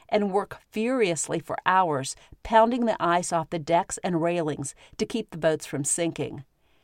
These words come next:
The captains and crew of the Alyeska and Alliance knew such a storm was expected to hit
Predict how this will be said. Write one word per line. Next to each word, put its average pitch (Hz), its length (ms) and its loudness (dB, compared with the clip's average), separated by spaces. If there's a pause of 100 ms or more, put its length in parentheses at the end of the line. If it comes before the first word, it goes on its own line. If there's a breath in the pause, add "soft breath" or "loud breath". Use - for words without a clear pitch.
(100)
The 208 80 0
captains 247 640 -2
and 180 180 -4
crew 208 540 0 (100)
of 180 140 -4
the 180 80 -2
Alyeska 175 640 0
and 170 160 -2
Alliance 165 600 -2 (440 soft breath)
knew 226 320 0
such 262 320 -2
a 262 40 -2
storm 220 400 0
was 170 160 0
expected 175 680 -6
to 147 100 -4
hit 170 380 -8